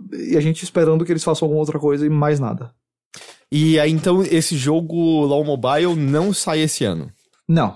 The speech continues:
Speaker 1: não sai esse ano.
Speaker 2: Mas não tem nenhuma outra data?
Speaker 1: Não, não. Só falam
Speaker 2: Tá.
Speaker 1: que, eu imagino que dois mil e vinte deve ser algo bem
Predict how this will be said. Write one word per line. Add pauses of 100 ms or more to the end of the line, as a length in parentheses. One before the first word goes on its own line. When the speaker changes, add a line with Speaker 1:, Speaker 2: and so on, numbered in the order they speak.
Speaker 1:
não
sai
esse
ano. (280)
Speaker 2:
Mas
não
tem
nenhuma
outra
data?
Speaker 1:
Não, (280)
não. (180)
Só
falam
Speaker 2:
Tá.
Speaker 1:
que, (280)
eu
imagino
que
dois
mil
e
vinte
deve
ser
algo
bem